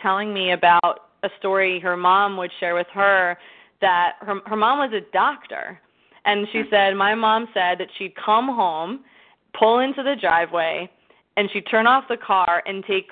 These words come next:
Speaker 1: thirty seconds in the car to
Speaker 2: Mm-hmm.
Speaker 1: transition before she walked into the house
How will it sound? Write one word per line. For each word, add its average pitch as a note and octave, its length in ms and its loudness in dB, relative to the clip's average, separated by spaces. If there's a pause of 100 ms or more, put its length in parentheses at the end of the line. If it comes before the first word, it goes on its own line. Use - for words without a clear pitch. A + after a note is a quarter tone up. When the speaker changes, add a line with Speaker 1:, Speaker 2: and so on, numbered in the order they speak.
(180)
Speaker 1:
thirty A3+ 540 -2
seconds G3+ 500 -4
in F3+ 200 -6
the F3 100 -4
car - 480 2 (380)
to A3 80 -2
Speaker 2:
Mm-hmm. G#3 100 -6
Speaker 1:
transition F#3+ 600 0
before F#3 380 2
she G3 80 -2
walked F3 400 2
into F3+ 240 -10
the F3 100 -2
house E3+ 280 0